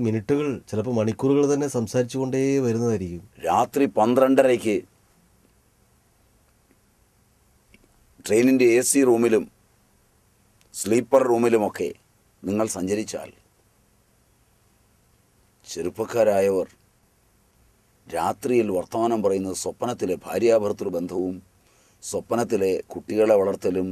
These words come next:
Speaker 2: സ്വപ്നത്തിലെ വീട് വാങ്ങിക്കലും ഒക്കെ അടങ്ങുന്ന, അതും പന്ത്രണ്ടോ പതിനഞ്ചോ വയസ്സുള്ള പിള്ളേർ.
Speaker 1: അതെ, അതെ സ്വാമിജി.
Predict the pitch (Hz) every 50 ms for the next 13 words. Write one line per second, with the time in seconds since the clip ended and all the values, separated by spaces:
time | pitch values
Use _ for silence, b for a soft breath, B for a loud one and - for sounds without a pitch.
0 | 95 - - 90 - - - 113 117 107 - 113 95 92 85 85 85 92 104 110
1 | 110 98 101 104 92 - - 92 92 95 92 90 90 _ b b b b b b
2 | b b b b - 78 85 - - 110 101 87 82 85 90 95 98 101 101 104
3 | 104 104 104 107 110 110 - _ _ - - 92 104 110 110 101 - _ _ _
4 | _ _ _ _ _ - - 92 98 110 110 113 113 110 107 92 101 101 104 107
5 | 104 92 98 92 92 95 92 - 107 92 92 85 - 82 80 82 82 73 - -
6 | _ - - 98 90 - _ _ _ _ _ _ 95 90 - 92 92 - 92 87
7 | 87 90 92 _